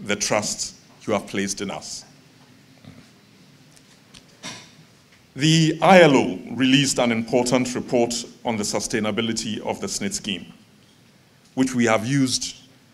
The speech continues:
to guide improvements and to ensure the future strength of the scheme. Today,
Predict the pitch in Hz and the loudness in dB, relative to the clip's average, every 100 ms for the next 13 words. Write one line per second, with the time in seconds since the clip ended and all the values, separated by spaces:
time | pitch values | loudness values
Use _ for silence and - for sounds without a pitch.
0 | _ _ _ _ _ _ - 113 160 156 | _ _ _ _ _ _ -8 2 8 8
1 | 156 127 113 123 110 110 110 - - 117 | 8 4 0 -2 -2 -2 -4 -6 -4 -4
2 | 113 113 113 - 202 104 - - - - | -2 -2 0 2 4 4 2 -8 -20 -20
3 | _ _ _ 107 110 127 127 123 - 117 | _ _ _ -6 -4 -2 -2 -2 0 0
4 | 107 107 - - - 101 104 - 113 90 | 0 -4 -14 -12 -10 -6 -6 -6 -4 -4
5 | 78 - - - _ _ _ - _ _ | -6 -14 -20 -20 _ _ _ -20 _ _
6 | _ - - 98 139 147 175 - | _ -10 -2 4 6 6 0 -6